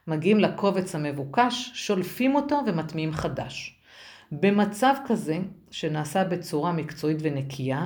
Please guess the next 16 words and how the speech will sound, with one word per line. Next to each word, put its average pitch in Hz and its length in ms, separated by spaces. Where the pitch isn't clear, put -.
השינוי 185 560
הוא 233 80
די 170 340
מהיר. 190 440
זאת 156 180
אומרת, 156 280
זה 156 60
עניין 185 240
של 208 260
ימים 170 640
ואפילו 190 540
שעות 190 800
מועטות 180 580
שמרגישים 180 600
את 139 120
השינוי. 135 540